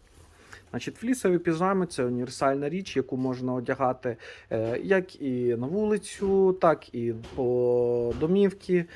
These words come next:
так і по господарству. Тобто універсальна. Можна і спати, щоб було тепленько, а тим паче це буде зимою дуже актуально. Значить, бачимо чоловічка з капюшоном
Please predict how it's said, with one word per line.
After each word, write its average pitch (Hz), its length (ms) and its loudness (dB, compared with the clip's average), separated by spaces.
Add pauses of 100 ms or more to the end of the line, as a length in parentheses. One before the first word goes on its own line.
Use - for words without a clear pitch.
(180)
так 202 300 -2
і 160 60 0
по 135 140 -4
господарству. 110 800 -6 (380)
Тобто 202 300 2
універсальна. 117 840 -4 (280)
Можна 185 300 4
і 117 40 -4
спати, 196 400 0
щоб 165 180 -6
було 165 240 0
тепленько, 165 720 -2 (220)
а 120 100 -2
тим 127 200 -4
паче 165 720 2
це - 160 -16
буде 139 440 -2 (140)
зимою 139 560 0
дуже 135 400 -4
актуально. 104 760 -2 (580)
Значить, - 240 -8
бачимо 165 460 0
чоловічка 175 720 0
з - 80 -10
капюшоном 131 760 -2